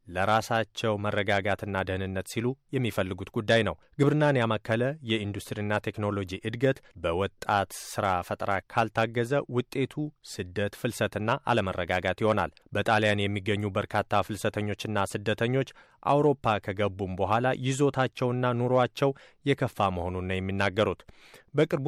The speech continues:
በላምፔዱሳ በስደተኞች በተጨናነቀ አንድ ማቆያ ጣቢያ ሁከትና እሳት ተነስቶ እንደነበር ጋዜጠኛዋ ጆሴፊን ማኬና ታስረዳለች።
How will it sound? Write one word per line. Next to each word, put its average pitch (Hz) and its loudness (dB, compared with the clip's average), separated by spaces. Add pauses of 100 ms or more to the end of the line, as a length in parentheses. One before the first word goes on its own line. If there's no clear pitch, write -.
(120)
በላምፔዱሳ 101 0 (140)
በስደተኞች 107 -4
በተጨናነቀ 101 0 (180)
አንድ 113 0
ማቆያ 95 -2
ጣቢያ 117 2 (440)
ሁከትና 147 0 (200)
እሳት 123 2
ተነስቶ 98 -4
እንደነበር 107 0 (140)
ጋዜጠኛዋ 107 2
ጆሴፊን 101 -2
ማኬና 104 0 (120)
ታስረዳለች። 87 0